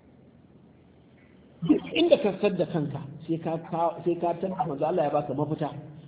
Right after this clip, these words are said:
Kuma ya yi ba da bayanin da ya yi daidai da zamaninka duk inda ka samu kanka. Allah ka shirya da mu. Allah ya ce, "Salisan, abu na uku,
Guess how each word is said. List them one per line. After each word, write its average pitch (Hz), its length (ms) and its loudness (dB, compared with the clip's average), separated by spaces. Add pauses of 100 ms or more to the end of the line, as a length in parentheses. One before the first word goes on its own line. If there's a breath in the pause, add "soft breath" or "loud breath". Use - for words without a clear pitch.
(120)
Kuma 170 300 4
ya 175 200 8
yi 180 100 8
ba 180 260 8
da 170 120 6
bayanin 165 500 2
da 147 80 2
ya 147 60 6
yi 151 100 6
daidai 175 300 2
da 165 160 4
zamaninka 196 640 4 (440)
duk 160 140 -4
inda 208 220 6
ka 180 140 0
samu 131 200 2
kanka. - 280 -6 (580)
Allah 156 240 10
ka 143 80 -4
shirya 120 300 -4
da - 60 -8
mu. - 80 -14 (680)
Allah 165 160 12
ya 156 100 8
ce, 156 240 6
"Salisan, 165 600 10
abu 165 160 10
na 202 100 10
uku, 190 380 6